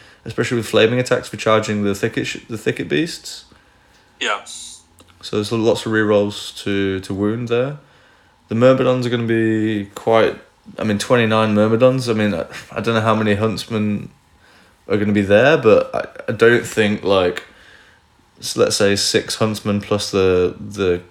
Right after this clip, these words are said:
Speaker 1: Stag character can get through twenty-nine of them.
Speaker 2: I don't know, like, it,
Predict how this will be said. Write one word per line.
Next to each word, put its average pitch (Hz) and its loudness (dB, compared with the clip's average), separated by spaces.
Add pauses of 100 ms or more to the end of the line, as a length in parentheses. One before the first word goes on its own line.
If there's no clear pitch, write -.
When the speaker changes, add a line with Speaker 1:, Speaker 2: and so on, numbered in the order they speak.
(100)
Speaker 1:
Stag 101 -2
character 104 2
can 110 -8
get - 0
through 104 -4
twenty-nine 107 -2
of 123 -2
them. 151 -8 (380)
Speaker 2:
I - -10
don't 233 -8
know, 143 0
like, 107 -4
it, 113 -6